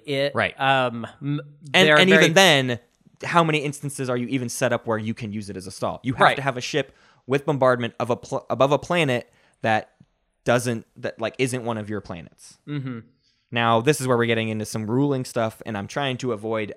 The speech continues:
Speaker 2: a bunch of the really weird, annoying technical stuff that we talked about last week.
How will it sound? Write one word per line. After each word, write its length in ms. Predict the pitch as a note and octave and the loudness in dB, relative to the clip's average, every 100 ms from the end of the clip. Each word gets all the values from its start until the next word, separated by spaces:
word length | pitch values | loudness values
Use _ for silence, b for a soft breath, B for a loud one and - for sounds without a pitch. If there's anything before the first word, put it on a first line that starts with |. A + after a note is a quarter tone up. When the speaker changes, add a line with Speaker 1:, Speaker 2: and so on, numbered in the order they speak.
| - | -14
Speaker 2:
a 40 | |
bunch 280 | G#2 A2 A#2 | -8 -8 -6
of 80 | A2 | -6
the 100 | G2+ | -8
really 360 | G2+ A#2 A#2 A2+ | -6 -2 -2 -2
weird, 240 | A#2+ A#2+ | -2 -2
annoying 280 | A#2 A#2 G#2 | -4 -6 -6
technical 380 | G2+ - B2 B2 | -10 -10 -10 -6
stuff 220 | C3+ B2 | -6 -4
that 80 | G#2+ | -6
we 60 | |
talked 200 | A2+ A2 | -6 -8
about 180 | - G#2 | -8 -10
last 280 | F2+ A2 - | -6 -8 -6
week. 220 | C#3 C#3 | -6 -8